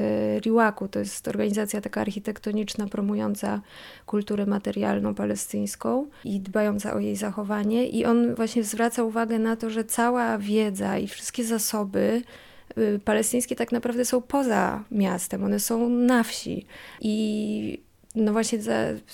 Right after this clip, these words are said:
jakby ten, ten, ta, ten, to pierwsze napięcie takie było impulsem do tego, żeby faktycznie jakby pójść tym tropem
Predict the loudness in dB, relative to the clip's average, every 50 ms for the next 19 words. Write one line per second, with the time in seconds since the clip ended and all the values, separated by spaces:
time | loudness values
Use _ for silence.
0 | -6 -4 -2 0 -2 0 0 -2 -4 -2 -2 -2 -2 -2 0 -2 0 0 2 0
1 | 0 -2 -2 -6 -8 -8 -4 -4 -4 -4 -4 -8 -4 -2 -2 -2 -2 -2 -4 -4
2 | -4 -4 -2 -2 -2 -2 -2 -4 -4 -6 -6 -6 -6 -8 -6 -6 -4 -2 0 0
3 | 0 0 0 0 -2 -2 -2 -2 -2 0 0 -2 -2 -2 -2 -2 -4 -4 -6 -6
4 | -6 -6 -6 -6 -8 -8 -8 -10 -8 -6 -6 -6 -4 -4 -4 -4 -4 -4 -6 -8
5 | -4 -4 -4 -4 -4 -4 -4 -4 -4 -2 -2 -4 -4 -2 -2 -2 0 0